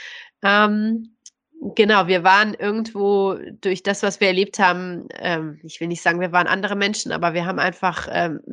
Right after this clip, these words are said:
viel durchgemacht, auch im Glauben. Unser Glauben hatte sich, äh, verändert, weiterentwickelt. Und wir haben dann, ich war aber noch in Trier, war noch in den letzten Zügen meines Diploms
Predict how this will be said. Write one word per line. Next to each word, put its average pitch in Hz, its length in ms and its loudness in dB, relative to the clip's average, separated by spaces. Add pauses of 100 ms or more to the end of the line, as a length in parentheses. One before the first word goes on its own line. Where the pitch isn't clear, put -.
(140)
viel 208 800 4
durchgemacht, 233 720 2
auch - 140 -4
im 180 220 -6
Glauben. 202 480 4
Unser 190 240 2
Glauben 208 340 2
hatte 220 240 -2
sich, 202 360 -4 (560)
äh, 185 180 4
verändert, 214 640 4
weiterentwickelt. 240 1040 2 (640)
Und 202 460 0
wir 196 200 4
haben 214 380 4
dann, 233 460 4
ich - 180 -6
war 214 140 6
aber 214 180 6
noch 233 240 2
in 240 140 -2
Trier, 285 580 0
war 214 160 2
noch 220 160 -2
in 202 140 -4
den 208 100 2
letzten 208 400 -6
Zügen 226 300 -2
meines 196 320 0
Diploms 269 760 4